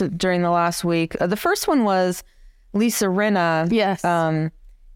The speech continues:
Speaker 1: you know, claims she's leaving House-, nobody ever leaves the Housewives.
Speaker 2: Yeah.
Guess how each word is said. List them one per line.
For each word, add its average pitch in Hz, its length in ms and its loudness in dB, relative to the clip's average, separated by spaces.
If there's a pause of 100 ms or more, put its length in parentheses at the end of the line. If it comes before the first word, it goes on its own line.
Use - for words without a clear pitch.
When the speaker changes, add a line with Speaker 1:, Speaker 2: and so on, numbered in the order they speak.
(600)
Speaker 1:
you 208 120 2
know, 156 160 0
claims 185 560 -2
she's - 240 -2
leaving 175 440 0
House-, 143 320 0
nobody 277 420 2
ever 180 180 0
leaves 151 420 0
the 139 80 -4
Housewives. - 680 -2
Speaker 2:
Yeah. 180 260 0